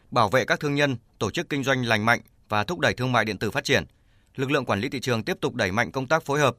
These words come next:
giữa các cơ quan liên quan trong việc thanh tra, kiểm soát hoạt động lợi dụng thương mại điện tử để kinh doanh hàng giả, đặc biệt là phối hợp với các đơn vị bán tên miền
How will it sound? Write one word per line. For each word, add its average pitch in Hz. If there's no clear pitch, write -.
giữa 131
các 156
cơ 147
quan 123
liên 127
quan 123
trong 135
việc 120
thanh 131
tra, 123
kiểm 117
soát 170
hoạt 107
động 120
lợi 117
dụng 123
thương 135
mại 131
điện 107
tử 107
để 107
kinh 147
doanh 139
hàng 110
giả, 98
đặc 120
biệt 127
là 101
phối 123
hợp 160
với 120
các 147
đơn 139
vị 127
bán 110
tên 143
miền 117